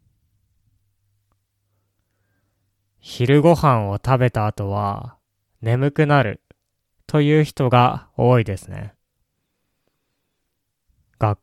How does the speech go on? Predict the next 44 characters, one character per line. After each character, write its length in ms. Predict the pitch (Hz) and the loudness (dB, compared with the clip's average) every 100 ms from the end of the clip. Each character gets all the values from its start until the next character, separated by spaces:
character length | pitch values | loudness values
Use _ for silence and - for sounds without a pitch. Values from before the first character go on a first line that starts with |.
| - | -2
校 280 | 147 147 | 2 6
や 180 | 147 139 | 6 4
会 300 | - 131 135 | 2 2 2
社 140 | 139 143 | 2 0
な 140 | 143 | 0
ど 140 | 120 | 0
で 400 | 98 101 95 131 - _ _ _ _ | -2 -4 -4 -10 -16 _ _ _ _
昼 360 | - 120 131 | -8 -2 0
ご 140 | 143 151 | 2 2
飯 220 | 151 131 | 2 -2
の 240 | 117 104 | -2 -2
後 240 | 120 - 107 | -2 -2 -2
は 360 | 117 123 151 _ _ _ _ - | -2 -2 -8 _ _ _ _ -8
眠 320 | 113 120 147 | -2 2 2
そ 260 | 143 147 143 | 2 2 2
う 40 | |
に 140 | 143 135 | 2 0
し 100 | - | 0
て 140 | 135 | 0
い 40 | |
る 100 | 127 | 0
人 220 | 127 - 110 | -2 -4 -4
が 420 | 104 98 123 - _ _ | -4 -6 -10 -18 _ _
た 160 | - 123 | -6 -4
く 140 | - | -2
さ 260 | 127 143 151 | -2 0 0
ん 120 | 156 | 0
い 80 | 104 | -4
ま 180 | 92 113 | -10 -16
す。 260 | - - _ _ _ _ _ _ _ _ _ _ _ _ _ _ _ _ _ _ _ _ _ _ _ | -20 -20 _ _ _ _ _ _ _ _ _ _ _ _ _ _ _ _ _ _ _ _ _ _ _
午 260 | 123 131 143 | -2 2 4
後 160 | 143 | 2
の 160 | 117 104 | 0 -4
ク 220 | - 156 | -2 2
ラ 100 | 147 | 2
ス 140 | 123 107 | 0 -4
は 480 | 107 101 104 113 _ _ _ _ | -4 -4 -8 -16 _ _ _ _
寝 180 | 110 110 | -6 -4
て 320 | - 143 147 | 0 0 2
い 20 | 147 | 2
る 140 | 143 | 2
学 240 | 113 104 | 0 -4
生 300 | - - 143 | -4 -2 0
も 340 | 139 143 143 | 2 0 -2